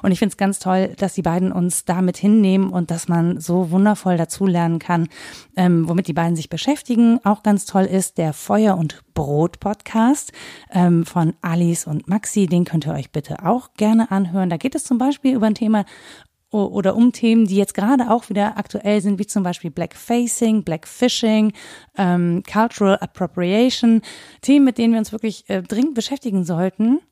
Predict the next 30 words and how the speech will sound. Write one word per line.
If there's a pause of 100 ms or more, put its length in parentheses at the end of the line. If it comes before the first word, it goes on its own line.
(240)
weil
das,
finde
ich,
das
Zusammenleben
einfacher
macht
und
uns
sensibler
macht, (100)
äh,
auf
unsere
Mitmenschen (420)
und
wir
auch
da
einfach
dazu
lernen.
Wir (200)
erweitern
unsere
Perspektive,
würde
ich
sagen.